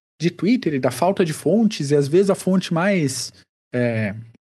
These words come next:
verossímil que a gente tem, o Prigozhin, a gente fica assim, "Como assim?" É, alguns avanços estão sendo feitos,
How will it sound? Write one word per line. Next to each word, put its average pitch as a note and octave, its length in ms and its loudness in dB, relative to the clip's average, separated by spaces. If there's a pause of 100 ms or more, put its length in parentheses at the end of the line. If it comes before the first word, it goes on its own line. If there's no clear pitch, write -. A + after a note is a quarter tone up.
(280)
verossímil F#3 600 2
que - 100 -2
a D#3 40 0
gente E3+ 260 0
tem, G#3+ 140 2
o G3+ 40 4
Prigozhin, G3 640 4
a D3+ 60 0
gente D#3+ 200 -6
fica G#3+ 220 -4
assim, - 140 -6 (120)
"Como B3 260 -2
assim?" B3+ 180 -2 (840)
É, C3+ 560 -6
alguns G#3 880 0
avanços G3+ 600 2
estão E3+ 300 -2
sendo D#3 260 -4
feitos, - 720 -4